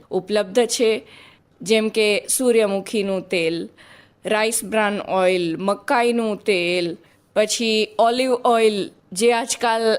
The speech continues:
ઉચ્ચ વર્ગમાં બહુ પ્રખ્યાત એવું ખાદ્ય તેલ છે. પણ જો તેલીબિયા પાકનું વાવેતર ન થાય તો આપણને ખાદ્ય તેલ ન મળે.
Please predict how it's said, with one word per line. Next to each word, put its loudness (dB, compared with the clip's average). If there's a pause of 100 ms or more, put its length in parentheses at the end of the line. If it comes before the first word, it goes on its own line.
(340)
ઉચ્ચ 2
વર્ગમાં 4
બહુ 4 (260)
પ્રખ્યાત -2 (140)
એવું 0 (340)
ખાદ્ય 0
તેલ 0
છે. -4 (420)
પણ 2
જો 2
તેલીબિયા 0
પાકનું 0
વાવેતર 0
ન 2
થાય -4
તો 0
આપણને 0
ખાદ્ય -2
તેલ -2
ન -4
મળે. -6